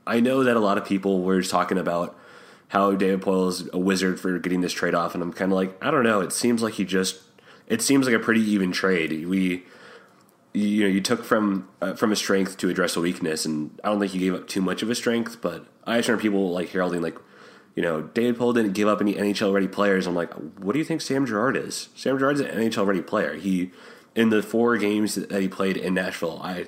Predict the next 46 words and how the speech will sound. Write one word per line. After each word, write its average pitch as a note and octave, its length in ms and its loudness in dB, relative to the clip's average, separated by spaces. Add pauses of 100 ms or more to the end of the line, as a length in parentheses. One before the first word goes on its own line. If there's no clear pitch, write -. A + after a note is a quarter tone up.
I G2+ 140 0
thought G2 200 0
that F2 100 -2
he F2+ 80 -2
showed F2 320 -2
that D#2+ 100 -4
he F2 100 -6
was, E2 300 -4 (400)
he G#2+ 120 0
was G2+ 140 4
ready F#2+ 140 4
for F#2 160 -2
full-time F2 420 -2
N E2 80 0
H E2 140 -4
L D2+ 80 -6
minutes, E2 340 -4
and D#2+ 220 -6 (640)
obviously G#2+ 380 2
that G2+ 120 4
opinion G#2 260 0
may F#2+ 140 2
change G2+ 360 0
around F#2 240 0
game F2 220 -4
forty F#2+ 340 0
or E2+ 80 -2
fifty G#2 380 0
when, E2+ 420 -4 (140)
when F#2+ 100 0
he F#2 60 0
finally F2+ 320 -2
hits F2 160 -6
the F2 80 -4
wall, F2+ 320 0
but D#2+ 280 -6 (920)
I G#2 160 -4
don't G#2+ 100 2
know. F#2+ 180 4
This F#2+ 140 0
kid G2+ 260 -2
looks F#2 220 -4
like E2 120 -2
the D#2+ 60 -4
real E2 220 -2
deal. E2 320 -2